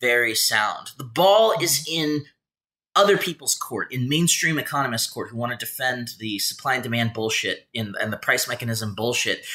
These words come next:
to, to prove us wrong. Because frankly, the, the, the weight of the evidence is so strong that they're the ones, uh, who have the, um, who have to prove their case, not the other way around. You know, the, the, the, uh, what, what's it called when you, when you've got the, um,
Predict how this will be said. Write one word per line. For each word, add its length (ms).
to, 300
to 160
prove 320
us 160
wrong. 340
Because 340
frankly, 680
the, 300
the, 180
the 120
weight 160
of 80
the 120
evidence 320
is 160
so 180
strong 500
that 240
they're 240
the 100
ones, 500
uh, 280
who 160
have 340
the, 240
um, 400
who 100
have 160
to 100
prove 300
their 140
case, 580
not 240
the 80
other 140
way 100
around. 460
You 80
know, 80
the, 160
the, 560
the, 40
uh, 340
what, 220
what's 180
it 100
called 320
when 160
you, 200
when 140
you've 140
got 260
the, 200
um, 260